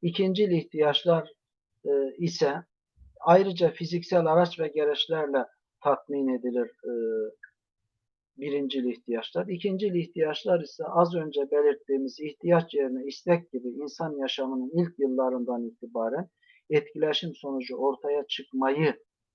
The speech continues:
çıkmaya başlayıp insan hayatında önemli roller oynayarak yaşamın sonuna kadar devam eder değerli arkadaşlar. Hem fizik,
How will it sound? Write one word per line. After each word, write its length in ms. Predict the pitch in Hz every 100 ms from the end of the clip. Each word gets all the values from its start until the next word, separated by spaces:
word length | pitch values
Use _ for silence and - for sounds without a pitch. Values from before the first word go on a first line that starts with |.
| _
çıkmaya 580 | - - 143 139 131 120
başlayıp 560 | 147 - 127 131 190 _ _ _ -
insan 360 | 156 151 180 170
hayatında 600 | 147 143 135 139 131 127
önemli 480 | 143 156 156 165 170
roller 420 | 143 135 131 127
oynayarak 600 | 143 147 160 151 127 123 165
yaşamın 460 | 170 170 147 135
sonuna 500 | - 202 180 151 131
kadar 420 | 139 127 180 208 - - _ 160
devam 420 | 165 175 156 135
eder 260 | 117 160 -
değerli 340 | 135 131 127 123
arkadaşlar. 680 | 113 107 104 - - 175 - _ _ -
Hem 220 | 196 180
fizik, 360 | 170 127 120